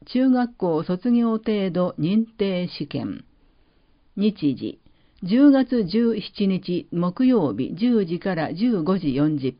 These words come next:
分。場所、三重県合同ビル、津市。対象、病気などのやむを得ない理由で、義務教育小学校への就学を猶予、免除された人など。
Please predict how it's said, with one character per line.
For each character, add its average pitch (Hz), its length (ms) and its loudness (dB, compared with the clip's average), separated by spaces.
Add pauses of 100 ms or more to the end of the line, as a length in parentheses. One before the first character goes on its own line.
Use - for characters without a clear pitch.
(120)
分。 113 280 -8 (580)
場 175 220 -2
所、 185 340 -4
三 208 220 2
重 285 100 6
県 160 380 -2
合 226 340 2
同 190 400 0
ビ 160 200 0
ル、 123 260 -4 (160)
津 180 180 -4
市。 - 320 -12 (600)
対 185 260 -2 (100)
象、 143 300 -6 (580)
病 254 240 6
気 285 140 8
な 269 160 8
ど 196 120 4
の 160 260 2
や 180 160 2
む 226 100 6
を 277 100 8
得 285 120 8
な 165 160 4
い 143 100 2
理 151 180 0
由 175 240 2
で、 156 360 -4 (120)
義 175 140 0
務 247 240 6
教 240 300 4
育 175 380 -2
小 202 180 -2
学 233 260 0
校 202 180 0
へ 226 120 4
の 170 120 0
就 180 320 -2
学 160 380 -2
を 143 140 0
猶 226 260 4
予、 139 320 2
免 214 300 4
除 185 120 0
さ 175 160 -4
れ 170 120 -2
た 165 160 -4
人 - 340 -2
な 139 260 -2
ど。 - 180 -16